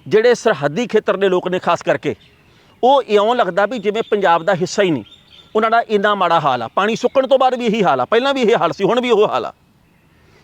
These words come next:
ਪਰ ਉਹ ਇਹ ਗੱਲ ਕਹਿੰਦੇ ਕਿ ਅਸੀਂ ਆਪਦਾ ਪਿੰਡ ਛੱਡ ਕੇ ਨਹੀਂ ਜਾਣਾ, ਉਹਨਾਂ ਨੂੰ ਪਿੰਡ ਦੇ ਨਾਲ ਮੋਹ ਆ। ਉਹਨਾਂ ਨੂੰ ਪਤਾ ਵੀ ਦਰਿਆ ਮੱਛਰੇ ਨੇ, ਅਗਲੇ ਸਾਲ ਸਾਡਾ ਫੇਰ ਨੁਕਸਾਨ ਕਰ ਦੇਣਾ,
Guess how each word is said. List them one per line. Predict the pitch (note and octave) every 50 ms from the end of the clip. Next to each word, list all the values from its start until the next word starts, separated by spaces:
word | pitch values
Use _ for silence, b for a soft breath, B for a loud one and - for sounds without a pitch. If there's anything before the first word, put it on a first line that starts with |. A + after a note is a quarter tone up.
| b _
ਪਰ | - G#3 A3
ਉਹ | A#3 - A#3 A3 B3+ C4+
ਇਹ | B3+ C4 C4+
ਗੱਲ | B3 A#3 G#3 G3+
ਕਹਿੰਦੇ | - G#3 G#3+ A3 A#3
ਕਿ | - C#4 C4
ਅਸੀਂ | - - - - G#3+ G#3+
ਆਪਦਾ | G3+ G3 F3+ G#3+
ਪਿੰਡ | G3+ - A#3 A3 G#3+
ਛੱਡ | G3+ - F#3+ F3+ G3
ਕੇ | - G3
ਨਹੀਂ | F3 F#3 F3+
ਜਾਣਾ, | F#3 E3+ F#3
ਉਹਨਾਂ | G3 G3+ G3+
ਨੂੰ | G#3 A3
ਪਿੰਡ | - - G#3+ G3 F#3 F3+
ਦੇ | F#3+ F3+
ਨਾਲ | E3 D3 C#3 C3+
ਮੋਹ | C#3 C#3+ E3+ D#3+
ਆ। | - - - - _ _ _ _ _ _ _ _ b b b b b b -
ਉਹਨਾਂ | A3+ B3 C4+
ਨੂੰ | C#4 B3+
ਪਤਾ | - A3+ - B3 B3+
ਵੀ | A#3+ C#4+
ਦਰਿਆ | A3 E3+ F3+ F3+ E3+ E3 F#3+ G#3+
ਮੱਛਰੇ | G3 D#3+ D3 D3 - - G#3 G3+ G#3+ G#3+
ਨੇ, | G#3+ A#3+ C4 - -
ਅਗਲੇ | F3+ G#3 G#3 A3
ਸਾਲ | - - G3+ G3 F#3
ਸਾਡਾ | - G3 F#3 G3
ਫੇਰ | - - A#3+ C#4 C#4
ਨੁਕਸਾਨ | C#4 B3 F#3 - G#3+ G3+ G3
ਕਰ | - F#3+ E3+
ਦੇਣਾ, | D#3 D#3 D#3 C#3+ A2